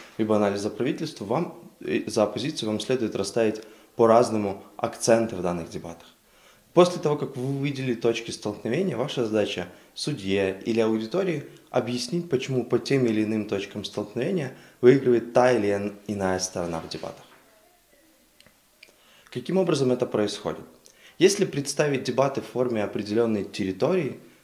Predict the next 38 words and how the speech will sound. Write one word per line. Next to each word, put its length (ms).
мы 100
можем 260
разделить 440
дебаты 340
на 140
две 180
территории. 560
Есть 220
территория 380
правительства 680
и 80
есть 240
территория 440
оппозиции. 520
И 340
задача 460
команд 380
в 20
этих 220
дебатах — 380
захватить 540
большее 460
количество 540
территорий. 560
При 100
этом 260
эту 180
территорию 460
можно 260
захватывать 460
по 120
двум 260
направлениям. 500
Можно 220
захватывать 440
территорию 420
по 140
горизонтали 720